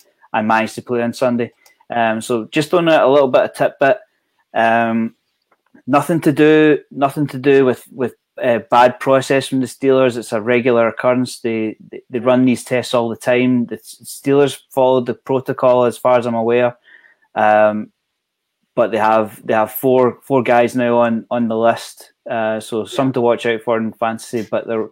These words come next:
Speaker 1: there wa-, I don't think there was any underhanded, uh,
Speaker 2: No.
Speaker 1: dealings.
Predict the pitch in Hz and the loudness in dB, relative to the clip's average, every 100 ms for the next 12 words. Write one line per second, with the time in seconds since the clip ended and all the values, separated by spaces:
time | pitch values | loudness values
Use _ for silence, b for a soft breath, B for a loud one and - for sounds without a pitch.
0 | - 131 131 - 127 147 147 131 123 127 | -2 0 0 -2 -2 -2 0 0 0 0
1 | 120 117 117 110 110 113 120 - _ b | 2 2 0 0 0 -2 -6 -14 _ b
2 | b b b b _ 113 107 104 104 107 | b b b b _ -2 0 0 -2 -4
3 | 113 113 113 110 104 - | -10 -4 -2 -2 -6 -10